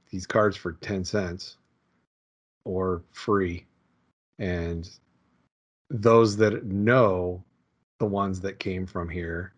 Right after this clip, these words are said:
from the hottest and rising stars, these are gonna be a buck, two bucks,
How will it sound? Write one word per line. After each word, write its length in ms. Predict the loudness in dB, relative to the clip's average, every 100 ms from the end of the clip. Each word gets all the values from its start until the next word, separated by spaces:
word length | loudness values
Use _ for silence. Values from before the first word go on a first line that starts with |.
| _ _
from 260 | 0 2 2
the 160 | 0
hottest 480 | 0 0 -2 -4 -6
and 100 | -6
rising 360 | -6 -6 -8 -10
stars, 580 | -6 -4 -4 -8 -10 -18 _ _ _ _ _ _ _ _ _ _ _ _ _ _ _ 0
these 300 | 6 8 8
are 180 | 8 8
gonna 220 | 8 6
be 380 | 6 4 2 -4 _ _ _ _ -2
a 60 | 2
buck, 420 | 4 4 4 0
two 160 | -2 0
bucks, 480 | 2 0 -2 -10